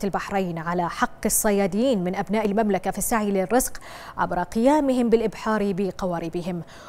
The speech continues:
وشدد العلماء في بيان لهم على أهمية إعادة الأوضاع المتعارف عليها لأجيال متعاقبة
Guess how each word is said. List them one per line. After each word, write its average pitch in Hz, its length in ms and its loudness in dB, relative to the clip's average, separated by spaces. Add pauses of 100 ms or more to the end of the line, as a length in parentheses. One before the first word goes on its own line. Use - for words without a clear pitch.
(200)
وشدد 190 420 2
العلماء 202 580 4
في 226 140 0
بيان 240 300 4
لهم 196 420 -2
على 180 180 0
أهمية 214 400 0 (160)
إعادة 214 380 -2
الأوضاع 208 420 0
المتعارف 214 800 0
عليها 208 340 0
لأجيال 214 600 0
متعاقبة 202 680 0